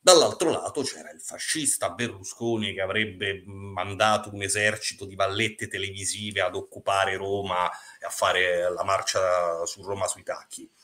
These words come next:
Erano tutte fesserie, però comunque sì, era un, una caratteristica della politica italiana questa.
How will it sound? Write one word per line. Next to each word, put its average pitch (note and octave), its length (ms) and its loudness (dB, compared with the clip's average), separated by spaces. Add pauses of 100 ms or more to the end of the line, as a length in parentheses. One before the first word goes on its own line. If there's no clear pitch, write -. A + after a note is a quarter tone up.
(240)
Erano G2+ 460 4
tutte G#2 720 2
fesserie, F#3 680 2
però C3 400 8
comunque A2+ 520 0
sì, F#2+ 180 0
era G2 220 2
un, F#2 160 -8 (460)
una G2 360 0 (240)
caratteristica F#2 840 0
della F2 220 -2
politica E2+ 420 -14
italiana E2+ 480 -8
questa. - 480 -6